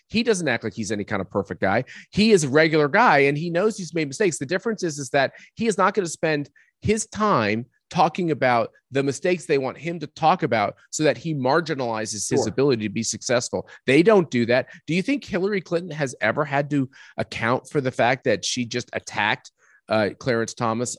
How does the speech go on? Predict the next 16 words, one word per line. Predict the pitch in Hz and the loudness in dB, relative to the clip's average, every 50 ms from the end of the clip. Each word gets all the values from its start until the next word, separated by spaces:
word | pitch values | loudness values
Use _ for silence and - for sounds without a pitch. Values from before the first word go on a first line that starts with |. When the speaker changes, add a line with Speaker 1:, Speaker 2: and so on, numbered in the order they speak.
| - 101 | -6 -6
Speaker 1:
on | 101 92 | -4 -4
the | 92 | -6
court, | - - 139 131 127 127 123 - - | -8 -4 0 2 4 4 4 2 2
or | 117 113 | 0 0
the | 104 104 | 0 0
Speaker 2:
Yeah. | - - | 0 0
Speaker 1:
fact | 113 113 123 - - 123 | 2 2 0 -2 0 -2
that, | 113 107 95 - _ _ _ - 110 - | 0 0 0 -2 _ _ _ -16 -4 0
or | 143 165 | 0 2
the | 156 156 | 2 0
fact | - 160 143 151 - | 0 0 0 0 2
that | 165 139 - - | 0 0 0 0
she | - - - 139 139 156 | -4 -6 -4 -4 -4 -6
tried | 147 - 156 147 143 | -2 -2 -2 -2 0
to | 147 135 | -2 -8
delegitimize | 110 104 127 131 139 143 147 147 127 123 135 127 135 127 123 120 123 123 127 120 - | -8 -6 -6 -4 -4 -2 -2 -4 -2 -2 -4 -2 -2 -4 -4 -4 -2 -4 -4 -6 -8